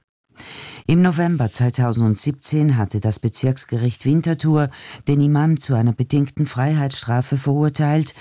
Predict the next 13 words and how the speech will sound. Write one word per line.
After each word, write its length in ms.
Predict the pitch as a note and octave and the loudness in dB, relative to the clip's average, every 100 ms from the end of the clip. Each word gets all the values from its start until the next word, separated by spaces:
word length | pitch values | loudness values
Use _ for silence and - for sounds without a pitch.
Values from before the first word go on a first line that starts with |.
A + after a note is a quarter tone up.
| - - - | -16 -16 -8
und 220 | - D#3+ D3 | 0 0 2
ihm 240 | E3+ D#3 | 0 2
einen 260 | C3+ C3 C3 | 4 2 0
zehnjährigen 720 | - E3+ C3+ B2 B2 C3+ C#3 | -2 0 2 2 0 2 2
Landesverweis 840 | C3+ D3+ D#3+ - A#2 A2 G#2+ - | 2 0 0 -2 0 0 0 0
auferlegt, 760 | - A2 - C#3 D3 D3+ C3+ - - - - - | 0 -2 0 0 2 2 -2 -10 -14 -20 -6 0
unter 240 | D#3+ E3 | 2 2
anderem 440 | D3+ D#3+ E3 E3 | 2 2 0 -2
wegen 280 | D#3+ C#3 C#3+ | 0 0 0
öffentlicher 760 | - C#3 - D#3 C3 B2 C3 A#2+ | 0 -2 0 -2 0 -2 0 0
Aufforderung 720 | G#2+ - G#2+ G#2+ G#2 G#2+ G#2 | -2 -2 -2 0 2 2 0
zu 160 | B2+ | -2
Verbrechen. 720 | A2+ C3+ C3 C3+ - G2+ D#2+ | -2 -2 0 0 0 0 0